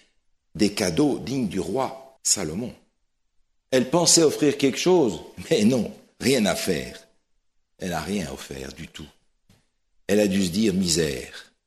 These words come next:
ça a piètre allure ce que j'offre à côté de ce que je remporte. » Et je pense que c'est souvent un petit peu l'attitude et la situation que nous avons quand on s'approche du Seigneur, où finalement on a l'impression qu'on lui apporte un petit peu quelque chose.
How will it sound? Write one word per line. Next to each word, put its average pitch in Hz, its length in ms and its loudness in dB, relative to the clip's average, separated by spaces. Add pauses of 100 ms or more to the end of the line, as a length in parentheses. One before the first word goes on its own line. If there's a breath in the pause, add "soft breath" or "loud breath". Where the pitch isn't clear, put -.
(500)
ça 90 220 -2
a 87 40 -2
piètre - 460 0
allure 104 320 0
ce - 100 -8
que 80 140 -6
j'offre 78 400 -6
à 80 100 -14 (100)
côté 92 260 -6
de 82 100 -8
ce - 140 -10
que 82 120 -12
je 67 100 -12
remporte. » 69 500 -12 (1800)
Et 110 80 0
je 131 100 2
pense - 600 -2 (720)
que 143 100 -6
c'est 156 160 0
souvent 143 300 -2
un 131 120 -6
petit 87 200 -12
peu 117 200 -4
l'attitude 90 720 -6
et 98 60 -6
la 90 120 -4
situation 101 600 -4 (420 loud breath)
que 85 80 -8
nous 92 220 0
avons 82 240 -4
quand 80 280 -16
on 80 60 -12
s'approche 82 400 -12
du 82 100 -10
Seigneur, 82 400 -6 (400 soft breath)
où 101 60 -6
finalement 117 420 -2
on 110 120 0
a 104 100 -2
l'impression 107 460 -6
qu'on 98 200 -8
lui 95 160 -2
apporte - 360 -8
un 92 60 -10
petit - 180 -16
peu 95 160 -12
quelque - 240 -16
chose. 71 300 -12